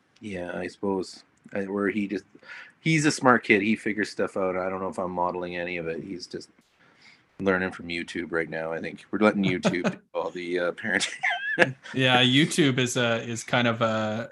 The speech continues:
Speaker 2: um, double-edged sword, right? Like, there's so much cool stuff there, but there's also so much just totally weird, awful <laughs> things for, for your kids to accidentally end up on too.
Speaker 1: Yeah, we were talking about that today. Like, uh, you know, 'cause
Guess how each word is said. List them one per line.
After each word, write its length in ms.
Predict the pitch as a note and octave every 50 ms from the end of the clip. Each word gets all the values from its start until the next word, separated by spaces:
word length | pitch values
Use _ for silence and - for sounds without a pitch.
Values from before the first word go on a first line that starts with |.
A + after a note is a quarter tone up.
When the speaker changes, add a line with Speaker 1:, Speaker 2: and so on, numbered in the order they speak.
| _ _ -
Speaker 2:
um, 540 | - A2+ A2 G#2+ G#2 G#2 G#2+ G#2 G#2+ A2+ - _ _ _ _ _ _ _ _ _ _ _ _
double-edged 460 | - B2 B2 B2 A#2+ A#2 A#2 A2+ A2 -
sword, 400 | - A#2 A2+ A#2+ B2 A#2+ G#2+ G#2+
right? 260 | G2+ A2 A#2+ C#3 -
Like, 160 | - A2 A2
there's 240 | A2 A2+ A2 A2+ -
so 160 | - C3 B2
much 480 | B2 A#2+ A2+ A2+ - - - - - -
cool 220 | - - C3+ B2 A#2+
stuff 320 | - - - G#2+ A2+ - -
there, 160 | C3+ C3 C3
but 100 | B2+ A#2
there's 180 | A#2 A2+ A2+ A2+
also 280 | A2+ A2+ B2 - A#2+
so 260 | A2+ - - - A2+ A#2
much 240 | A2+ A#2 - - -
just 240 | B2 A#2+ A#2 - -
totally 340 | - - B2+ C3 C3+ C3+ B2+
weird, 640 | A#2 A#2 A#2+ B2 B2+ B2+ B2+ B2+ B2+ B2 A#2+ A2 - _ _ _ _ _ _ _ _ _ _ _ _ _ _ _ -
awful 500 | - A2+ A#2 B2 B2 - C3 B2+ A#2+ A#2
<laughs> 120 | A#2 -
things 380 | D3+ C3 B2+ B2+ E3 D3 - -
for, 320 | - - G#3+ - G4+ G3+ - - -
for 360 | - - - - - - F3+
your 120 | E3+ D3+ C#3+
kids 320 | - - C#3+ C3+ C3+ - -
to 100 | C3+ A2+
accidentally 520 | G#2 A2+ A#2+ A#2+ - - B2 B2 B2 A#2+ A#2
end 160 | A2+ A2+ A2+
up 180 | A#2 A2 - -
on 220 | C#3+ C3+ A#2+ A#2
too. 140 | - - C3+
Speaker 1:
Yeah, 480 | C3+ B2 G#3+ B3+ D4+ D4+ D#4 D4+ C#4 A#3+
we 340 | G3+ F#3+ G3 G3 G3+ G#3 A#3
were 100 | D#4 D#4+
talking 280 | - - G3+ - G#3+
about 160 | F#3+ F#3+ F#3
that 140 | - F#3+ -
today. 380 | - - D#3 F3 A3+ A#3+ F3+ C3
Like, 260 | B2+ B2 A#2+ A#2 - -
uh, 500 | C#3 C3+ B2+ B2+ B2 A#2+ A#2+ A#2+ A#2+ A#2 A#2
you 180 | - A#2+ B2+ B2+
know, 260 | A#2 A2 A2 G#2+ A2 A2+
'cause 400 | - - B2 A2 - - -